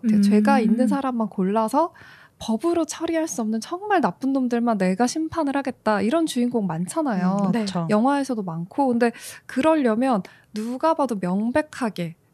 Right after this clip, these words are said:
Speaker 1: 나쁜 놈이라 되는
Speaker 2: 그쵸.
Speaker 1: 거죠.
Speaker 3: 음.
Speaker 1: 그래야 우리가 편하게 따라갈 수 있는데
Speaker 2: 네.
Speaker 1: 여기서는 그게 좀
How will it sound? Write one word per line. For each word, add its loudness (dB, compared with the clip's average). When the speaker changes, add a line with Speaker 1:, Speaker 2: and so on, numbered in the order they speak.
Speaker 1:
나쁜 -2
놈이라 -6
되는 -4
Speaker 2:
그쵸. 2
Speaker 1:
거죠. -4
Speaker 3:
음. -6
Speaker 1:
그래야 4
우리가 2
편하게 -2
따라갈 -4
수 -6
있는데 0
Speaker 2:
네. 0
Speaker 1:
여기서는 -2
그게 -6
좀 -4